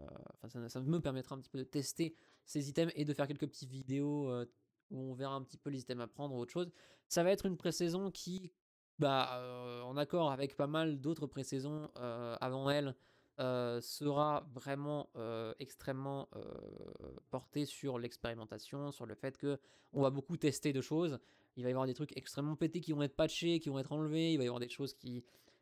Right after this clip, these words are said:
euh, qu'on voyait pas tout de suite, mais qui vont se retrouver être incroyablement fortes, euh, plus, plus, plusieurs temps après. On va avoir des, des, des, des, des choses qui vont être conservées, bien évidemment.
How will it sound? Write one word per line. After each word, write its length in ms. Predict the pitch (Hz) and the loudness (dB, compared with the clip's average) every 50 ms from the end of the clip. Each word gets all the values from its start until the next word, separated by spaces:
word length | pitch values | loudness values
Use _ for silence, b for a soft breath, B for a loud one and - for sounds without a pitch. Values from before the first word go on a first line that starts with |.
| b _ - | b _ 2
euh, 640 | 151 139 143 135 131 131 127 127 127 123 123 123 123 | 6 8 8 8 8 6 4 4 4 2 2 2 0
qu'on 140 | - - 131 | -2 -4 -2
voyait 220 | 120 127 123 123 | 0 0 0 2
pas 120 | - 156 147 | 2 2 2
tout 100 | 165 156 | 2 -2
de 40 | |
suite, 280 | - - - 156 147 - | -4 -6 -10 -12 -10 -10
mais 100 | 143 131 | -10 -10
qui 100 | 123 - | -10 -8
vont 120 | 127 131 127 | -8 -8 -6
se 60 | - | -8
retrouver 200 | - - - 131 | -8 -6 -6 -6
être 140 | 127 - - | -6 -6 -8
incroyablement 500 | 135 - - 139 131 127 131 127 127 127 | -10 -4 -2 0 0 0 0 -2 -4 -2
fortes, 340 | - 139 139 135 - - 131 | 0 0 0 0 -2 -4 -6
euh, 280 | 120 113 117 117 117 113 _ | -6 -6 -8 -10 -12 -12 _
plus, 380 | - 123 123 123 123 123 120 | -8 -6 -4 -2 -2 -2 -4
plus, 320 | 117 - _ - 127 123 117 | -6 -10 _ -16 -16 -16 -6
plusieurs 220 | - - 127 127 | -2 0 0 0
temps 120 | 120 123 113 | 0 -2 -4
après. 420 | 117 - - 160 165 170 165 165 B B B B B B B - | -4 -2 0 2 2 2 0 -2 B B B B B B B -4
On 60 | 135 | 0
va 80 | 131 135 | 2 2
avoir 220 | 127 131 139 135 | 2 2 0 2
des, 280 | 127 135 131 127 127 120 | 2 2 2 2 0 0
des, 240 | 120 123 120 113 113 | 0 0 0 0 -2
des, 300 | - 117 110 104 101 104 | -4 -6 -6 -8 -8 -8
des, 160 | 104 104 101 | -8 -10 -10
des 320 | 98 101 82 64 - - - | -10 -12 -14 -16 -16 -18 -16
choses 160 | - 127 - | -16 -12 -10
qui 80 | - | -8
vont 60 | 120 120 | -8 -8
être 100 | 117 - | -8 -10
conservées, 320 | 127 120 - 123 127 127 | -10 -8 -6 -4 -4 -4
bien 100 | 120 117 | -6 -6
évidemment. 340 | 117 113 117 123 139 160 | -8 -8 -6 -6 -6 -8